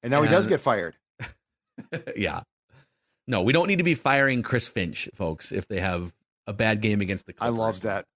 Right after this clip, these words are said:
Speaker 1: I absolutely love that. Yeah, they're good. Yeah, the record's good, but Finch can't coach. Look what the Bucks did.
Speaker 2: No, he's, he's coaching brilliantly. Think about where this thing stood at times last year where you literally couldn't play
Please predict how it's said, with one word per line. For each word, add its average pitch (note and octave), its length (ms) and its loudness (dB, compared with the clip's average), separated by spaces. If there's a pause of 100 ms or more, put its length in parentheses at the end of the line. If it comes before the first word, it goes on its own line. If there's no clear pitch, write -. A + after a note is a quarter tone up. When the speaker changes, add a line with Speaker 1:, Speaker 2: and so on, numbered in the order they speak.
(220)
Speaker 1:
I B2 140 0
absolutely A2 480 -4
love G2 240 -4
that. F#2 340 -6 (580)
Yeah, C#3 180 0
they're C#3 140 0
good. C#3 240 -2 (160)
Yeah, F3+ 300 2
the C#3+ 180 -4
record's D#3 380 2
good, A2+ 260 -2
but A2+ 100 -6
Finch D3 320 0
can't C3 260 -2
coach. B2+ 580 0 (840)
Look C3 120 -2
what G3 120 6
the A#3+ 60 4
Bucks C#4 300 4
did. D#3+ 260 6
Speaker 2:
No, E2+ 100 0 (260)
he's, B2 460 4 (440)
he's C#3+ 320 0
coaching A#2 680 0 (260)
brilliantly. A2 760 0
Think F3 220 0
about E3+ 380 4
where A#2 260 4
this C#3+ 220 0
thing C3 320 0
stood G#2+ 580 0 (1000)
at B2 160 -4
times B2+ 340 2
last A2+ 320 2
year A#2 240 4
where F#2+ 140 2
you A#2 180 0
literally C#3+ 340 4
couldn't C3+ 380 0
play A2 540 0